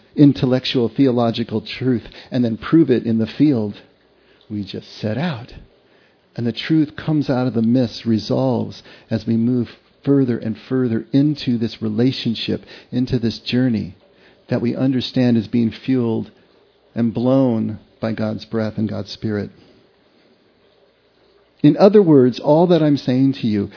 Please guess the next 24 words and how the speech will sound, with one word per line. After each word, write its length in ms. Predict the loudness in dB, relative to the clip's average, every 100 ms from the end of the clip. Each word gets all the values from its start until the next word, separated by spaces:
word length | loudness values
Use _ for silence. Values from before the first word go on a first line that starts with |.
| -10
when 160 | 2 4
we 120 | 6
look 220 | 6 4
at 80 | 4
Jesus' 420 | 2 0 0 -2
message 460 | 0 0 0 -4 -4
from 180 | -2 0
this 180 | -2 -4
point 280 | -4 -2
of 100 | -2
view, 380 | -2 -2 -2 -4 -12 _ _ _ _ _ _ _ _ _ _ _ _ 4
we 120 | 4
realize 580 | 6 4 4 2 0 0
that 140 | -2
what 120 | 0
he's 160 | 0 -4
talking 400 | -4 -4 0 0
about 280 | 0 0 -4 -12 _ _ _
is 140 | -2 -2
a 60 |
contemplative 720 | 0 0 0 -2 0 0 0 0
way 140 | 2
of 140 | 2 0
life. 360 | -2 -2 -4